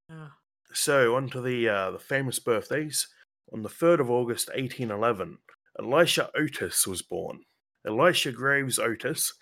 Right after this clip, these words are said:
Speaker 2: was an American industrialist who founded the Otis Elevator Company. And Otis was also responsible for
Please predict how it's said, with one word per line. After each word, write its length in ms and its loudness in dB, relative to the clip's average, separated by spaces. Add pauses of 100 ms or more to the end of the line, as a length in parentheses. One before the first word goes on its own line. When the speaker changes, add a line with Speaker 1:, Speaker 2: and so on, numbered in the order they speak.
(340)
Speaker 2:
was 300 -4
an 140 2
American 420 0
industrialist 760 -2
who 120 -8
founded 480 -4
the 240 -10
Otis 480 -4
Elevator 420 -2
Company. 560 -12 (360)
And 200 2
Otis 440 -2
was 120 -6
also 320 0
responsible 800 -2
for 500 -2